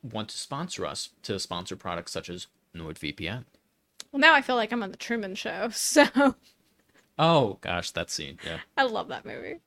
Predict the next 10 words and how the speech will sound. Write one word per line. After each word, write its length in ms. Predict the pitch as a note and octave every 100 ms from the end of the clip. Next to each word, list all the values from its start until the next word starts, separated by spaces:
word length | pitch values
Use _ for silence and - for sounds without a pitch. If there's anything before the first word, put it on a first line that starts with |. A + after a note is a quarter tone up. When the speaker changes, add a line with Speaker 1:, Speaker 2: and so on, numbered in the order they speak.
| _ - - - - _ -
Speaker 1:
Um, 500 | F2 D#2 D2+ D#2 G#2 _ _ _ _ _ _ _ _ _ _ _ _ _ - - _
and 80 | F#2
then 80 | F2
it 60 |
talks 280 | - D#2+ -
about 360 | D#2+ D2 C2+ -
the 120 | B1
twenty 260 | - C#2+ -
twenty 240 | - B1+
election. 1000 | C2+ E2 C3 - - B2+ A#2 A2 A2 G#2+